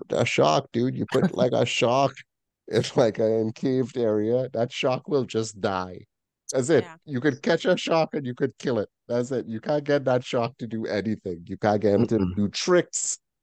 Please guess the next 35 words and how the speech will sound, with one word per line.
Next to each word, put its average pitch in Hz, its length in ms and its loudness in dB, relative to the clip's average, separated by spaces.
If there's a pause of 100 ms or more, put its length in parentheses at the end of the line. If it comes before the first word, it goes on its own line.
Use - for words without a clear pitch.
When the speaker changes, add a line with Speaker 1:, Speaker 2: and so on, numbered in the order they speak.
(140)
Speaker 1:
None 117 240 4
of 110 100 2
that 90 240 -4
shit. - 260 -10 (960)
Speaker 3:
Mm. 190 180 -20 (400)
Speaker 2:
Mm-mm. 92 380 0
Speaker 1:
Same 160 240 4
thing 208 160 4
with 208 120 2
Speaker 3:
Good. 196 120 -2
Speaker 1:
the - 40 -10
cat 233 260 2 (160)
in 131 140 0
a 120 100 4
lot 117 220 2
of 120 120 0
ways, 110 340 -2
dude. 139 300 -6 (300)
Speaker 3:
I 233 100 0
was 453 100 0 (100)
gonna 539 140 0
say, 415 140 -4
good 247 240 2
for - 160 -4
that 226 240 0
shark. 180 520 -8 (1120)
Not 196 80 6
Speaker 2:
Yeah. 262 140 8
Speaker 3:
your 269 140 6 (440)
entertainment. 220 800 -4 (880)
It's - 100 -16
a 320 60 -2
Speaker 2:
I'm 123 120 4
Speaker 3:
shark. 571 160 6
Speaker 2:
going, 110 180 4